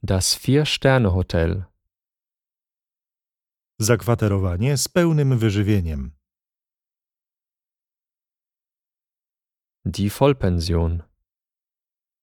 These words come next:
Speaker 2: Dostawka.
Speaker 1: Das Zusatzbett.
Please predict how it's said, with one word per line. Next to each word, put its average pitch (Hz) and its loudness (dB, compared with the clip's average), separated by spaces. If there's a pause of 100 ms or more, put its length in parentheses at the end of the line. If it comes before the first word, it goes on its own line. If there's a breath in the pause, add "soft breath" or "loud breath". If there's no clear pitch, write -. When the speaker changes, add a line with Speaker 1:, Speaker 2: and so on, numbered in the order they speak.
(920)
Speaker 2:
Dostawka. 104 -4 (4000)
Speaker 1:
Das 101 -2
Zusatzbett. 98 -2